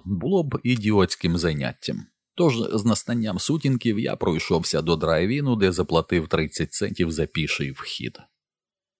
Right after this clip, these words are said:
Перед баром закусочною стояли складані стільці. Я купив собі пакетик попкорну, плюс безалкогольний напій з цинамоновим смаком,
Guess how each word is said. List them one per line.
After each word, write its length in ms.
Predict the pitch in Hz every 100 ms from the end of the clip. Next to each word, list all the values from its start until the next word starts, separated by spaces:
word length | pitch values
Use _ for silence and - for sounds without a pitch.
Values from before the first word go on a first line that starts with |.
| _ _ _ _ _ _ _
Перед 240 | - 87 107
баром 360 | 117 113 104
закусочною 760 | 92 101 151 156 139 139 131 113
стояли 520 | - 90 80 127 101
складані 560 | - 87 78 82 92
стільці. 540 | 87 - 139 - - - - _ _ _ _
Я 160 | 165 117
купив 340 | - 95 90
собі 260 | 87 92 87
пакетик 500 | 82 82 85 85 85
попкорну, 720 | - 92 - - 151 131 120 -
плюс 220 | - 123 107
безалкогольний 800 | 101 90 87 - 85 90 80 85
напій 420 | 87 92 131 98
з 140 | 85
цинамоновим 800 | - 90 87 87 82 82 85 82
смаком, 580 | - 95 80 - 131